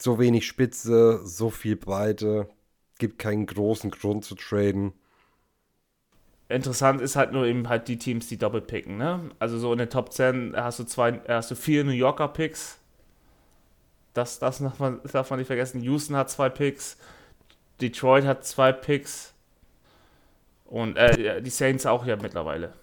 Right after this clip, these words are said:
Speaker 1: Ich glaub, die, genau, die Chiefs haben sogar vor uns Back-to-Back-Picks.
Speaker 2: Ja, genau.
Speaker 1: Ja.
Speaker 2: Also die haben da
Speaker 1: Das ist
Speaker 2: wirklich
Speaker 1: natürlich auch eklig, weil die Chiefs,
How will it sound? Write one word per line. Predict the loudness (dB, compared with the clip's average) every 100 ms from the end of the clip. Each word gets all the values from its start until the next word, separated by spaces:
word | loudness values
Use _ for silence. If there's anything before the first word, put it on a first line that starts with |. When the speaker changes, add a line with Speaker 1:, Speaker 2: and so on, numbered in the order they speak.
| _ _ _ _
Speaker 1:
Ich | -12 -2
glaub, | -2 -2
die, | -2 -4 -6 _ -2
genau, | -2
die | 0 -2
Chiefs | 0 0 2
haben | 4
sogar | 6 6
vor | 8 6
uns | 8
Back-to-Back-Picks. | 4 2 2 2 2 0 -4 -4 -6
Speaker 2:
Ja, | 2 4
genau. | 6 2 0 -6 -20 _ _ _ _ _ _ _ _ _ _ _
Speaker 1:
Ja. | 4 6 4 -4 _ _ _ _ _ _ _ _ _ _ _
Speaker 2:
Also | -4 4
die | 8
haben | 10
da |
Speaker 1:
Das | 8
ist | 8
Speaker 2:
wirklich | 8
Speaker 1:
natürlich | 8 8 8
auch | 8 8
eklig, | 8 8 6 2 6
weil | 8 8
die | 6
Chiefs, | -2 -6 -6 -8